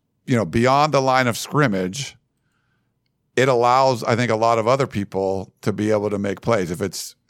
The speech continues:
you know, Bird or Muhammad or whoever coming around and getting a sack or whatever, I think a lot of it has to do with Bear Alexander. And,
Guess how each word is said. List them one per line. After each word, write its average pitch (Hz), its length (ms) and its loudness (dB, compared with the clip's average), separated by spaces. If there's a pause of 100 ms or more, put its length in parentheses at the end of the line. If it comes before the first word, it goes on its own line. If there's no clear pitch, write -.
(280)
you 104 120 -4
know, 90 360 -4 (540)
Bird 98 840 0
or 101 300 0
Muhammad 104 680 0
or 92 100 -4
whoever 107 600 2
coming 123 300 -2
around 110 580 0 (760)
and 110 460 0
getting 120 640 0 (280)
a 110 60 -6
sack 117 420 0
or 120 120 0
whatever, 104 440 0
I 107 60 2
think 165 160 0
a 147 80 2
lot 139 300 2
of 127 80 -2
it 113 80 0
has 117 200 0
to 110 100 -10
do 107 280 -4
with 104 480 -2 (480)
Bear 135 300 2
Alexander. 113 760 0
And, 95 360 -6